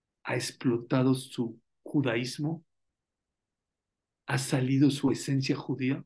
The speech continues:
con las guerras. No queremos guerras, ¿eh? Pero lo que ha hecho al pueblo judío grande, desgraciadamente, ¿saben qué es?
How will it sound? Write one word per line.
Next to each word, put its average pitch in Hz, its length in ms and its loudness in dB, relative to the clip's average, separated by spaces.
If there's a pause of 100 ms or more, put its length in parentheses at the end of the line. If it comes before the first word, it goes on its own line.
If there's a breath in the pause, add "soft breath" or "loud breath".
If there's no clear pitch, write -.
(120)
con 107 180 -8
las 95 160 -8
guerras. - 540 -10 (1400)
No 220 200 8
queremos 240 300 10
guerras, 175 360 8
¿eh? - 240 -2 (1400)
Pero 143 220 10
lo 135 180 10
que 156 120 6
ha 151 80 8
hecho 156 220 4
al 127 120 2
pueblo 143 260 6
judío 135 360 4
grande, 135 420 0
desgraciadamente, 135 840 0
¿saben 131 200 -2
qué 127 120 -6
es? - 280 -10